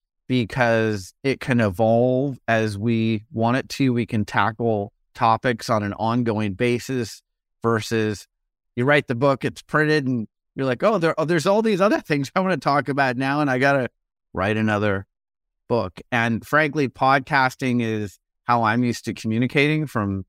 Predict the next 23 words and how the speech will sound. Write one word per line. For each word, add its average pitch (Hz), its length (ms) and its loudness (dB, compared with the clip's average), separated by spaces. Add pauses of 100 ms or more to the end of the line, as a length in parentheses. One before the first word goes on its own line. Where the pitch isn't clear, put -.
(280)
doing 110 300 0
sports - 380 -4
business 104 300 -6
radio 107 360 2
for 98 420 -4
so 110 260 0
long. 107 460 0
So 113 360 0 (420)
I'm 139 160 2
just 147 220 -2
excited 120 500 0
that 104 120 -2
we're 120 120 0
gonna 117 160 0
work 135 300 -2
on 135 180 2
this 120 180 -4
together. 107 580 0 (360)
We're 113 120 -2
gonna 107 240 0
lend 117 360 2
different 113 360 0
perspectives, 104 920 0